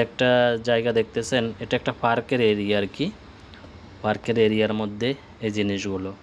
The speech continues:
এজন্যই আসলে মানুষ বেশিরভাগ আসে সাগর পাড়ে, বিভিন্ন ধরনের মানুষই ঘুরতে আসে, কারণ পর্যটক এরিয়া তো, এজন্য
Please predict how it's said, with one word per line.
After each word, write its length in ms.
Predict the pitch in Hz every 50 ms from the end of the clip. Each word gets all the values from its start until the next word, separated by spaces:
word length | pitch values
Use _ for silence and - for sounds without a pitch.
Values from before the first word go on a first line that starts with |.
| - - - - - - - - - - - -
এজন্যই 420 | 107 101 113 113 113 120 117 120 120 113 107
আসলে 240 | - - 110 104 107 107 104
মানুষ 260 | 101 101 101 104 104 - - - - - 95 101
বেশিরভাগ 420 | 104 - - 104 101 98 101 98 98 107 - - - - - - - - - - - - - - 110 104
আসে 260 | - - - 117 107 104 101 104 101 - -
সাগর 240 | - 123 120 123 127 127 -
পাড়ে, 200 | 139 135 139 143 143 143 127 117
বিভিন্ন 260 | 123 123 123 123 127 123 120 127
ধরনের 260 | 127 127 123 127 127 120
মানুষই 360 | 117 113 117 120 - - 127 117 113
ঘুরতে 280 | 113 113 110 - - 135 131 117
আসে, 220 | 107 - - 113 113 - - - - - - - - - - - - - - - - - -
কারণ 260 | 110 104 110 107 104 107 107 107 104 - - - - - - - - -
পর্যটক 480 | - 117 113 113 127 110 104 113 107 - 113
এরিয়া 220 | 110 113 117 117 113 - -
তো, 100 | 139 131 113 98 101
এজন্য 300 | 104 104 113 110 107 107